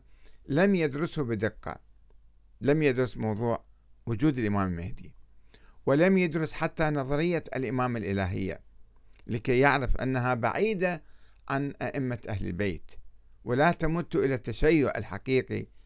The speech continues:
بصلة، وإنها من صنع المتكلمين والغلاة والخرافيين الذين اختلقوا فرضية وجود الإمام الثاني عشر الغائب محمد بن الحسن العسكري بعد وصول نظرية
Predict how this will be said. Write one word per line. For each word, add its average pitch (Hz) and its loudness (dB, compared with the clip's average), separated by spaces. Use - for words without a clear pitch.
بصلة، 120 -2
وإنها 156 2
من 139 0
صنع 175 -6
المتكلمين 117 -2
والغلاة 117 4
والخرافيين 120 4
الذين 131 2
اختلقوا 175 4
فرضية 143 4
وجود 131 2
الإمام 127 2
الثاني 113 0
عشر 113 -2
الغائب 104 2
محمد 123 2
بن 104 4
الحسن 101 0
العسكري 90 -2
بعد 117 0
وصول 127 4
نظرية 123 4